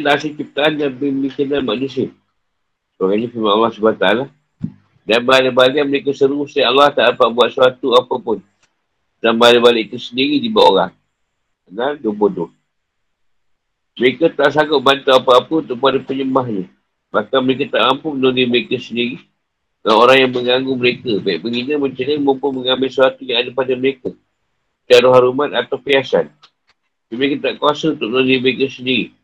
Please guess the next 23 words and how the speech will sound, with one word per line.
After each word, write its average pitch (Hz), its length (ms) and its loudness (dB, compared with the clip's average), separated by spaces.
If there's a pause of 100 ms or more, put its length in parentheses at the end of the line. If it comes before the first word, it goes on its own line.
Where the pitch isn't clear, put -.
(140)
bantu 104 320 -4
orang 113 320 4
yang 147 60 -6
menginginkan 123 500 -4
keburukan 120 540 -6
terhadap 110 320 -2
mereka. 101 320 -6 (1500)
Allah - 160 0
Subhanahu 113 160 2
Wa 107 80 -8
Taala 120 220 6
menggunakan 135 400 0 (100)
lafaz, 135 320 0 (240)
"Ya, 123 380 2 (340)
ya 110 220 2
lakun, 131 500 0 (800)
yuh 135 160 4
lakun, 135 400 0 (320)
yuh 139 160 0
lakun," 143 460 -2 (580)
kalau 113 160 2
mereka 120 400 0
orang-orang 123 400 6